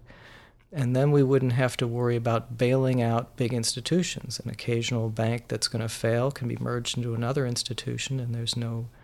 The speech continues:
real worry. So in that kind of environment, if something like a Freddie Mac or Fannie Mae can compete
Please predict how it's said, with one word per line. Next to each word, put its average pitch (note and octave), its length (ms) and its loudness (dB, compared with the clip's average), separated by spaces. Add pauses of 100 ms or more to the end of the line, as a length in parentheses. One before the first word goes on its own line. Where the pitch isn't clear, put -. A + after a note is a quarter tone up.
(340)
real A#2+ 240 -2
worry. B2 440 4 (680)
So C3+ 320 8
in C#3 140 6
that E3 240 8
kind F3+ 180 8
of D3 100 8
environment, C3+ 800 6 (240)
if - 540 -4 (340)
something C#3+ 440 6
like C3 220 6
a B2+ 60 4
Freddie C3 380 6
Mac B2+ 340 4
or B2 80 0
Fannie B2 380 2
Mae A#2+ 320 2
can A#2+ 240 -4
compete B2+ 640 -4